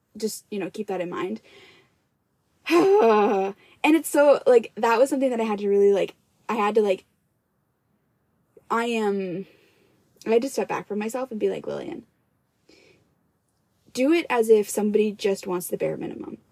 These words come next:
And that's kind of what I did here. Um, on the podcast, we'll go a little bit deeper. I have a few bonus things to, like, chip in here, but if you just want to do all of the thoughts and work yourself, um,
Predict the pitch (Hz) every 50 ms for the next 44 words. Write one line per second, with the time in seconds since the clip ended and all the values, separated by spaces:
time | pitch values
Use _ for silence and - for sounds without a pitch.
0 | _ _ _ _ _ - 208 208 - 208 214 - - - - 226 226 240 247 226
1 | 226 214 208 202 196 190 196 175 175 - - - - - - - - - - _
2 | _ _ - 202 202 190 185 - 151 - - _ _ _ _ - 220 226 220 -
3 | 254 262 262 - 294 294 - - 247 240 226 - - 214 214 208 196 202 208 202
4 | 214 202 - 214 - 214 208 202 196 202 - 220 208 202 208 185 185 190 196 208
5 | - - 208 208 202 - - 208 202 202 - _ _ - - 214 202 - 208 202
6 | 226 208 202 202 196 196 196 202 196 185 185 - - - 208 202 226 233 269 269
7 | - - - 226 226 226 - - 214 208 202 196 190 - _ _ _ _ _ -
8 | 233 202 214 208 190 175 185 202 202 196 208 214 202 196 - 196 190 196 - -
9 | - 196 196 190 196 196 196 - - - 202 - 214 233 247 262 - _ - -
10 | - - _ _ _ _ 220 202 196 190 190 190 185